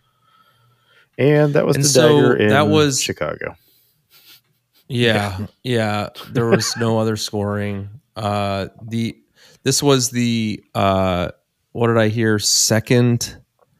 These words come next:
Speaker 2: fastest hat trick from kickoff. Uh, this is another super specific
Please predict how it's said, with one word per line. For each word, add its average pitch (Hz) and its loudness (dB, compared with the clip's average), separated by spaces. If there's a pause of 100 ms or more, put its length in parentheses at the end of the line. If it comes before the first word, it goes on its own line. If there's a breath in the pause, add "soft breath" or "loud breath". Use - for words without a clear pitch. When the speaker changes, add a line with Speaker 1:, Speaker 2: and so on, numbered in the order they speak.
(360)
Speaker 2:
fastest - 0 (680)
hat 113 -2
trick 117 0
from 101 0
kickoff. 117 -2 (680)
Uh, 117 2
this 110 -2
is 98 -6
another 92 -4
super 95 -4
specific - -8